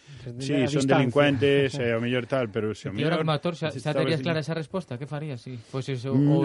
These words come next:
Speaker 2: eu non o
Speaker 3: verdadeiro?
Speaker 2: teño, eu non o teño claro, é que depende da situación, depende da situación, quero dicir, non podes xustificar nunca un delito, non? Non podes xustificar a unha xente que, que se aproveitou da xente ou que se aproveitou de enganar ao Estado, de que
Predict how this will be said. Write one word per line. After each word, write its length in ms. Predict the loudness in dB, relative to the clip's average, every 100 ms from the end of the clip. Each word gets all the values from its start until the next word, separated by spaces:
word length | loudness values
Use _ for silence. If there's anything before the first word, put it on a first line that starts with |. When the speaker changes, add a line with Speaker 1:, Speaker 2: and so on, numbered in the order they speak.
| 4
Speaker 2:
eu 80 | 6
non 160 | 6
o 80 | 6
Speaker 3:
verdadeiro? 0 |
Speaker 2:
teño, 260 | 6 4 2 -2
eu 160 | 0 2
non 160 | 2
o 0 |
teño 240 | 4 4 4
claro, 400 | 6 8 8 6
é 80 |
que 80 | 4
depende 320 | 0 0 2
da 160 | 2 0
situación, 640 | -2 -6 -6 -4 -4 -4
depende 320 | -6 -6 -6 -6
da 80 |
situación, 640 | -8 -10 -10 -6 -4 -4 -6
quero 160 | -8
dicir, 160 | -10 -8
non 240 | -4 -4
podes 320 | -4 -6 -6 -8
xustificar 560 | -14 -14 -16 -10 -8
nunca 320 | -6 -6 -6
un 80 | -6
delito, 480 | -4 -4 -4 -6 -6
non? 160 | -6 -4
Non 160 | -6
podes 320 | -6 -8 -8
xustificar 720 | -10 -12 -12 -12 -14 -10 -8 -6
a 80 |
unha 80 | -6
xente 320 | -8 -10 -8
que, 400 | -10 -8 -8 -8 -12 -18 -20 _
que 160 | -8 -6
se 80 | -4
aproveitou 560 | -6 -4 -4 -4 -4
da 80 | -6
xente 400 | -4 -4 -2 -2
ou 160 | -4 -6
que 80 | -8
se 80 |
aproveitou 640 | -10 -8 -6 -6 -4 -4 -4
de 240 | -4 -4 -4
enganar 640 | -4 -4 -2 -2 -2 -2 -2
ao 80 | -2
Estado, 880 | -4 -4 -2 -2 -2 -2 -2 -4 -4
de 320 | -6 -6 -8
que 320 | -8 -8 -10